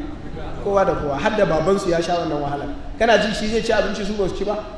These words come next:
Don haka idan a gidanku akwai mai laifi, ku yi aniya ku magance laifinsa, don in aka tashi muku bulala za a haɗa,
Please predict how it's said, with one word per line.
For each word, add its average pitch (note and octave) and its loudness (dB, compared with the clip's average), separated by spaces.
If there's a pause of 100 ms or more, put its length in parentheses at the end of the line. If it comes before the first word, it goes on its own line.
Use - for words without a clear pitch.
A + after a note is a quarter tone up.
(4000)
Don F3+ 2
haka F#3 0
idan A3 6
a G#3+ 6
gidanku G#3+ 2
akwai G3+ 2
mai F3+ 4
laifi, E3+ 0 (2000)
ku D#3+ 0
yi F#3+ 6
aniya G3 8
ku E3+ 4
magance G3+ 6
laifinsa, F#3 0 (200)
don F#3+ 6 (160)
in C#4+ 6
aka C#4+ 6
tashi G#3+ 2
muku F#3+ -2
bulala F#3 4
za F#3 6
a F3 4
haɗa, E3 0